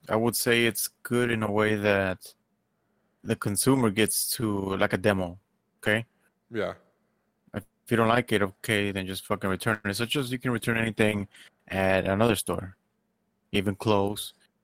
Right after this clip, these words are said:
Speaker 1: You know, "I don't like this, fuck it, I'm gonna go return it, get your money back." Okay. You can even get a fucking car that's, like, thirty, forty grand and return it. So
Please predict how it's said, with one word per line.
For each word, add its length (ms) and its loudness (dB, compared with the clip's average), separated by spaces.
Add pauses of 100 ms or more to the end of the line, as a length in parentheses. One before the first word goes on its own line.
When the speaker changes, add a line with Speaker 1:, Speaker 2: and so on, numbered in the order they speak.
(120)
Speaker 1:
You 80 0
know, 160 4
"I 80 6
don't 180 2
like 200 0
this, 260 -2
fuck 260 -2
it, 60 0
I'm 80 2
gonna 100 -2
go 80 0
return 380 -2
it, 140 -4
get 160 -10
your 60 -4
money 160 -2
back." 260 0 (320)
Okay. 320 -6 (880)
You 80 0
can 100 4
even 220 0
get 160 4
a 80 4
fucking 320 -2
car 280 6
that's, 140 2
like, 200 2
thirty, 300 2
forty 280 2
grand 340 4
and 80 2
return 300 0
it. 100 -6 (2250)
So 440 4